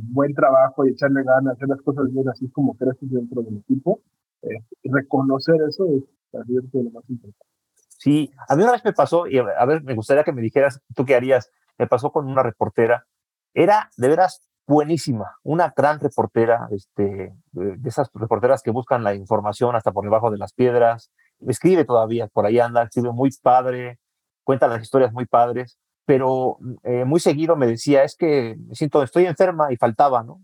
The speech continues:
Speaker 2: Faltaba, <laughs> y, y un día, navegando en el Facebook, me encontré con fotos de ella echándose las chelas con los amigos, ¿no? Entonces dije, "Bueno, o sea, ¿por qué me miente, no? O sea, si dice que está enferma y está echando las chelas con los amigos",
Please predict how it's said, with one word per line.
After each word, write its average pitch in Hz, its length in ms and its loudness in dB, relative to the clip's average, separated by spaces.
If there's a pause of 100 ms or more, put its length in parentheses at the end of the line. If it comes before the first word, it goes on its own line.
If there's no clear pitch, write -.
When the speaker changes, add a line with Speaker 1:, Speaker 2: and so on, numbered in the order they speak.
(120)
Speaker 2:
Faltaba, 151 440 0
<laughs> - 20 -10
y, 147 100 -6 (260)
y 175 140 0
un 160 100 0
día, 165 260 2 (340)
navegando 135 460 0
en 147 60 -4
el 139 120 0
Facebook, 156 520 0 (160)
me 120 140 -4
encontré 123 400 0
con 131 360 -4 (220)
fotos 135 300 0
de 131 120 4
ella 131 260 4
echándose 127 360 -2
las 107 140 0
chelas 131 300 2
con 110 160 -8
los 110 120 -4
amigos, 117 400 -2
¿no? 123 220 -12 (380)
Entonces 120 220 -2 (100)
dije, 120 260 2
"Bueno, 143 420 0 (300)
o - 120 -6
sea, 127 320 2 (320)
¿por 127 140 0
qué 165 120 2
me 170 140 -4
miente, 165 440 0
no? 123 140 0
O 170 80 -2
sea, 131 120 2
si 139 120 -2
dice 151 160 2
que - 80 -10
está 156 120 2
enferma 151 360 0
y 131 60 2
está 139 160 2
echando 151 260 2
las 120 160 0
chelas 135 260 0
con 117 140 -2
los 113 140 -12
amigos", 131 400 -2